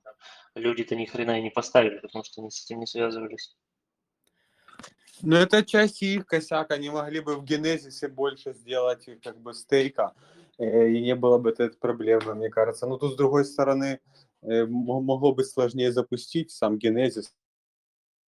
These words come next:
Speaker 2: как бы собрать эти шестьдесят шесть процентов.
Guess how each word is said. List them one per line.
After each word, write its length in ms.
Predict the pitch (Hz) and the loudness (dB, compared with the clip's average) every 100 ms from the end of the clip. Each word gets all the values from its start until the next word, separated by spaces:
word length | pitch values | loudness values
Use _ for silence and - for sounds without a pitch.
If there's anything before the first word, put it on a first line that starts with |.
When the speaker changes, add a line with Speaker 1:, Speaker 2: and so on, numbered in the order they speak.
| _ _ - _ - | _ _ -20 _ -2
Speaker 2:
как 120 | 110 | 0
бы 100 | 110 | 0
собрать 520 | - 120 117 117 117 _ _ - _ _ _ | 0 2 6 4 4 _ _ -20 _ _ _
эти 240 | 113 110 107 | -14 -10 -8
шестьдесят 340 | - 113 117 | -8 -4 -6
шесть 220 | - 117 - | -4 -6 -6
процентов. 560 | 113 - 120 123 101 | -8 -4 -4 -4 -8